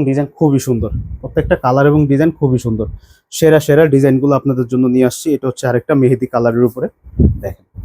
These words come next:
এই হচ্ছে মেহেদি কালার ফ্রন্ট সাইড, এটা হচ্ছে ব্যাক সাইডের ডিজাইনটা, এটা হচ্ছে হাতাটা, ফুল স্লিভ হাতার ডিজাইন, ঠিক আছে? কাপড়গুলো হবে অনেক লং, ফর্টি, আহ, ফর্টি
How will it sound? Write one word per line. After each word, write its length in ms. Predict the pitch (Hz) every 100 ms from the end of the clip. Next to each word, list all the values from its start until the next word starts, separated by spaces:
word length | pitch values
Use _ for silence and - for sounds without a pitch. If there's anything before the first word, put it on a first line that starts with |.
| - - - -
এই 60 |
হচ্ছে 200 | 123 - 123
মেহেদি 260 | 113 107
কালার 220 | 107 98
ফ্রন্ট 300 | - 139 135 127
সাইড, 240 | 156 160 - _ - - _ _ - _ _ -
এটা 100 | 113 120
হচ্ছে 140 | -
ব্যাক 220 | 120 127 -
সাইডের 220 | 120 139
ডিজাইনটা, 420 | 131 135 131 147 151 - - _ _ _ - - - - - -
এটা 100 | 127
হচ্ছে 160 | - 135
হাতাটা, 440 | 123 120 135 147
ফুল 220 | 151 131 120
স্লিভ 220 | 143 147
হাতার 260 | 127 123 123
ডিজাইন, 300 | 123 139 156 - - _ _ -
ঠিক 100 | 147
আছে? 180 | 156 135
কাপড়গুলো 520 | - 127 139 135 139
হবে 220 | 139 139
অনেক 320 | 147 135 - -
লং, 160 | 139 151 165 -
ফর্টি, 300 | 127 147 143 - _ - - 110
আহ, 140 | 110 -
ফর্টি 400 | 135 131 - 143